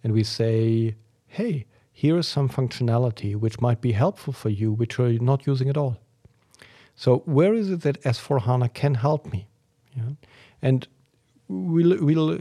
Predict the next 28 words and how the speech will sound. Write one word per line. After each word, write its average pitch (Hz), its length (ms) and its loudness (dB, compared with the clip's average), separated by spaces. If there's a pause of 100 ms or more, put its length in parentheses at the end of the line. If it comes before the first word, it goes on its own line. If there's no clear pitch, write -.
(100)
I'll 156 100 0
describe 165 420 -2
a 147 40 -2
few 147 220 -4
examples 123 420 0
in 117 80 0
a 101 40 0
moment, 101 300 0
but 117 140 0 (360)
this 165 280 2
is 208 160 -4 (100)
the, 139 220 0
the 135 140 2
core 190 500 0
thing 170 340 -2
about 131 360 0
this 120 200 -4
is 117 240 -2
that 107 280 0 (600)
we 131 120 2
come 196 320 0
from 147 220 -4
something 139 440 -2
which 113 180 -2
is 107 120 0
very 123 300 2
generic, 131 680 0 (440)
yeah, 110 160 -4